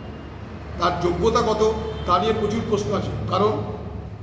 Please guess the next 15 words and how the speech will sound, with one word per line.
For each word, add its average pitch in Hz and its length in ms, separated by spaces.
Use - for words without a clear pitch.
এই 202 180
দেউচা 190 440
পাচামিতে 190 720
কয়লা 185 300
বার 196 160
করতে 190 360
গেলে 160 180
যে 170 120
ধরনের 208 320
টেকনোলজি 214 480
দরকার, 190 760
যে 156 140
ধরনের 208 580
যন্ত্রপাতি 170 500
দরকার, 175 760